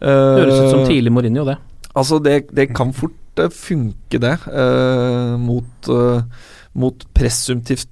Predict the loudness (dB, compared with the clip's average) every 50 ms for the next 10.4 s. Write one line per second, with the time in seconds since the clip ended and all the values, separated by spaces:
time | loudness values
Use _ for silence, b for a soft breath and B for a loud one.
0 | -6 -2 -2 0 0 -2 -2 -2 0 0 0 0 -2 -4 -6 -6 -8 -8 -8 -8
1 | -8 -8 -8 -10 -10 -6 -6 -4 -4 -2 -2 -2 0 0 0 2 2 0 0 0
2 | 0 0 -2 -6 -10 -6 -4 -2 -2 -4 B B B B B B -6 -2 0 0
3 | 2 2 0 -2 -2 -4 -6 -6 -6 -6 -6 -4 0 0 2 2 2 2 2 2
4 | 4 4 4 2 2 0 0 -2 -4 -4 -4 -4 -4 -4 -4 -4 -4 -4 -6 -4
5 | -4 -4 -4 -6 -6 -8 -6 -4 -2 -2 0 0 0 -2 -4 -4 -4 -4 -4 -6
6 | b b b b b b -10 -8 -8 -8 -8 -4 -2 0 0 2 2 2 0 0
7 | 0 0 2 4 4 4 4 4 2 0 0 0 0 0 0 0 2 2 2 2
8 | 2 2 0 0 0 -2 -2 -2 0 -2 -2 -2 -6 -8 -8 -6 -4 -2 -2 -2
9 | -2 -2 -2 -2 0 0 0 -2 -4 -4 -4 -4 -4 -6 -8 -10 -8 -4 -4 -2
10 | -2 -2 -4 -4 -4 -4 -6